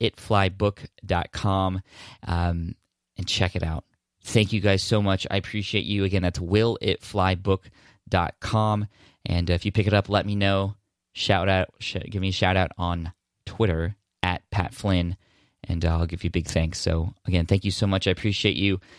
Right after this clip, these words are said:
And, uh, the quote to end the day, like I do at the end of every episode, is actually a quote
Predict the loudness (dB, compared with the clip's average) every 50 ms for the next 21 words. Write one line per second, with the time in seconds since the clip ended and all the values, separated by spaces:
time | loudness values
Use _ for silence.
0 | -20 _ _ -2 0 2 2 2 4 4 4 4 2 0 -4 _ _ _ _ -8
1 | -8 -2 0 0 2 2 0 -4 _ _ -6 -4 -2 0 0 2 2 2 2 0
2 | 2 2 2 4 4 4 2 0 0 -2 -4 -4 -4 -4 -4 -2 -2 -4 -4 -2
3 | -2 -2 0 -2 -2 -4 -4 -4 -2 0 0 0 2 2 2 2 0 -2 -4 -4
4 | -4 -6 -8 _ _ _ _ -4 -2 -2 0 0 0 0 2 2 2 0 -2 -2
5 | -6 -12 -20 -14 -4 0 2 4 4 4 2 2 2 2 2 2 0 -2 -4 -2
6 | 0 0 2 0 0 -4 -10 -18